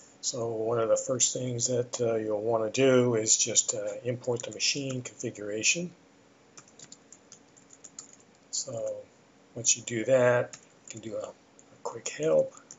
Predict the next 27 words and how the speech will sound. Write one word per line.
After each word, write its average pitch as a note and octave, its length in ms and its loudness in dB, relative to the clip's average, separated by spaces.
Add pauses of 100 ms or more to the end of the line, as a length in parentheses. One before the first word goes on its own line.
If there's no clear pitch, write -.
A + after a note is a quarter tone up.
(400)
on B2 220 -12
the G#2 60 -10
machine. D#3 560 -4
And - 1300 -20
this - 180 2
will A#2 80 -8
tell - 200 -2
you A#2 180 0
the - 80 -12
peripheral A2+ 640 0
that A2 180 2
are G#2 140 2
available A2 680 2
for G#2 500 -2 (300)
access A#2 420 0
by A2 200 -8
MicroPython. A2 840 -6 (1500)
So G#2+ 520 -4
you'll A2 100 -2
notice A#2 300 4
one A#2+ 200 0
of A2+ 100 0
them, A2+ 140 -8
of - 80 -10
course, G#2 320 0
is - 120 -4
PIN. D3 540 2